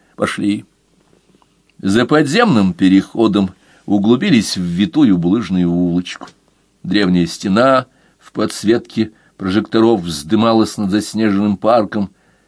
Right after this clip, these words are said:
Экспрессивные афиши с непонятными надписями пестрели — под фонарём длинной вереницы. Крохотные проулки отделялись от улицы, свежевыпеченной горячей сдобой пахнуло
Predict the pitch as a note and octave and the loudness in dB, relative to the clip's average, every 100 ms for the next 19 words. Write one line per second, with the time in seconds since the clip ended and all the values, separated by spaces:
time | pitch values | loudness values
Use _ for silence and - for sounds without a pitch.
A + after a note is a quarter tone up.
0 | _ _ - A2 - C#3 D3 - A#3+ F3 | _ _ -6 -6 0 0 0 -2 -4 0
1 | F#2 F2+ F2+ - - D3 D3+ C#3 C#3+ C3+ | 2 2 2 -4 -6 -4 -4 -2 -2 -4
2 | - B2 B2 B2+ A#2+ A2+ A#2 A2+ A2+ A2 | -6 -6 -2 -2 -2 -6 -2 0 0 -2
3 | - G#2+ - A2 G2 - _ - G#2 - | -4 -12 -8 -6 -8 -12 _ -4 -4 -4
4 | - G#2 A2 G#2 G2 - _ _ G#2 - | -2 2 4 4 2 -2 _ _ -8 -4
5 | G#2 G#2 G#2 G2+ F2 F#2 G2+ G2 G2 F#2 | -2 2 2 2 0 0 2 2 0 0
6 | F#2+ G2 G2+ F#2 - F#2+ - - - - | 0 0 -2 -4 -6 -6 -6 -20 -20 -12
7 | - C#3+ G3 F#3+ - F3 F3+ F3+ E3+ E3+ | -2 0 2 0 -4 -6 -2 -4 -2 0
8 | C#3+ D3+ D3+ D3 - C#3+ B2+ A#2+ B2+ B2 | 2 2 0 -4 -10 -10 -8 -6 -2 0
9 | B2 A#2+ - G#2+ - A#2 G#2 - G2+ - | 0 -4 -10 -10 -4 -4 -4 -8 -14 -16
10 | _ _ - G2 F#2+ F#2 G2 A#2 F#2+ - | _ _ -6 0 2 4 4 4 2 -2
11 | - F2+ F2+ - _ _ G2+ F#2 F2+ - | -6 -2 -2 -4 _ _ -2 0 0 -2
12 | E2+ D#2+ D#2 F2 F3+ D3+ D#3+ - D#3 - | -6 -6 -4 0 0 0 -6 -6 -8 -6
13 | A#2+ B2+ | -6 -6